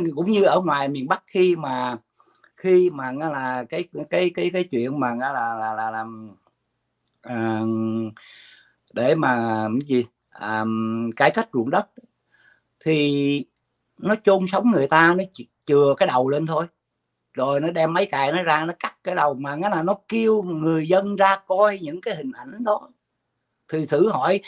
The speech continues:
những cái em bé, những, ờ, cỡ mười tuổi, mười mấy tuổi mà nhìn thấy mà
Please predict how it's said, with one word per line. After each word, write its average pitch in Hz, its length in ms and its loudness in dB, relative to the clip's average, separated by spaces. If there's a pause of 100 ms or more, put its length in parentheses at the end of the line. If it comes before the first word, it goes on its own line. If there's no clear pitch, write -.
(240)
những 180 200 2
cái 240 120 2
em 185 340 -2
bé, 202 340 4 (480)
những, 214 380 -2
ờ, 196 280 0
cỡ 175 280 2
mười 147 440 0
tuổi, 165 220 0
mười 156 220 -4
mấy 202 280 -2
tuổi 160 220 -2
mà 175 100 -4
nhìn 143 240 -4
thấy 190 280 -4
mà 156 120 -6